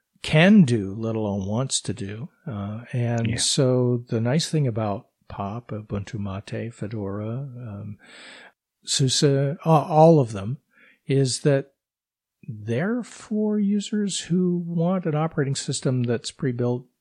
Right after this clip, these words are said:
Speaker 1: will run on whatever the hardware they put it on, and that's kind of the compromise you t-, you make.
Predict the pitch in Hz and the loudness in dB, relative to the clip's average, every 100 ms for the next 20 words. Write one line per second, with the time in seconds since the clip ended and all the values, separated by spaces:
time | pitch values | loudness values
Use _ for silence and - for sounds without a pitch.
0 | - - 151 151 147 127 123 123 120 _ | -20 0 4 6 6 2 2 0 -2 _
1 | _ _ - 131 123 131 143 135 127 135 | _ _ -4 0 4 6 6 6 4 4
2 | 120 120 117 113 - 123 107 107 107 107 | 4 2 2 0 0 0 0 0 -2 -4
3 | - - - _ - 107 101 98 98 98 | -10 -20 -20 _ -6 -4 -2 -4 -6 -10
4 | - - 113 104 - - - - 95 95 | -14 -10 -8 -8 -8 -10 -10 -10 -10 -10
5 | _ _ 160 160 - 110 - 107 - 98 | _ _ -20 -18 -8 -8 -6 -6 -6 -8
6 | 95 101 110 - 131 135 107 110 104 98 | -8 -10 -10 -12 -12 -8 -4 -4 -6 -10
7 | - - | -20 -20